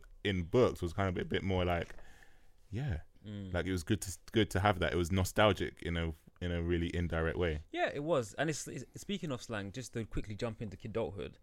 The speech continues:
Speaker 2: like, when that first dropped, I remember people were like, "Oh, they're overdoing it with the slang." They're
Speaker 1: That's
Speaker 2: really
Speaker 1: like
Speaker 2: not.
Speaker 1: two thousand and six, wasn't it?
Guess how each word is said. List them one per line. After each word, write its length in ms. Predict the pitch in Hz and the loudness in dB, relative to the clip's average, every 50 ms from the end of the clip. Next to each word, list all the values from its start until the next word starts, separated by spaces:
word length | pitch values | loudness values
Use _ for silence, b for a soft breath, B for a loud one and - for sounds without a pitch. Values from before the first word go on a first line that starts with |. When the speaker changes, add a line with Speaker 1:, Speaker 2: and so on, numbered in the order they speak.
| b b b b b b b - | b b b b b b b -2
Speaker 2:
like, 200 | 143 143 127 127 | -2 -2 0 0
when 200 | 143 180 196 196 | -2 -2 0 0
that 160 | 190 156 139 | 0 0 -2
first 360 | - - 165 165 147 113 107 | 0 0 2 2 2 0 -4
dropped, 300 | - 143 147 117 - - | -2 0 0 0 0 0
I 40 | 131 | -2
remember 300 | 131 143 151 151 139 113 | -2 -2 -2 -2 -4 -4
people 220 | 131 156 143 120 127 | -4 -4 -4 -2 -2
were 60 | 120 | 0
like, 160 | 120 120 113 - - | 2 2 0 0 -2
"Oh, 140 | 139 135 - | -2 -2 -2
they're 120 | - - - - | -2 -4 0 2
overdoing 500 | 156 160 127 135 127 101 - 156 160 147 | 2 2 2 0 -2 0 2 2 2 2
it 80 | 120 120 | 0 -2
with 100 | 135 120 | -2 -4
the 60 | 117 | -4
slang." 360 | - - 139 135 139 175 196 - - _ - - - - - - - | -4 -4 -2 -2 -2 -4 -6 -10 -14 _ -20 -20 -20 -20 -20 -12 -6
They're 140 | - 131 131 | -4 -2 -2
Speaker 1:
That's 160 | 131 131 151 | 0 2 2
Speaker 2:
really 120 | 170 170 | 4 6
Speaker 1:
like 80 | 147 127 | 6 8
Speaker 2:
not. 60 | 120 | 8
Speaker 1:
two 60 | 127 | 10
thousand 260 | 147 127 120 110 120 113 | 10 10 10 10 8 8
and 100 | 107 - | 8 6
six, 220 | - - 95 - 110 | 6 4 4 4 4
wasn't 220 | 104 98 90 82 | 4 4 4 4
it? 100 | 78 | 2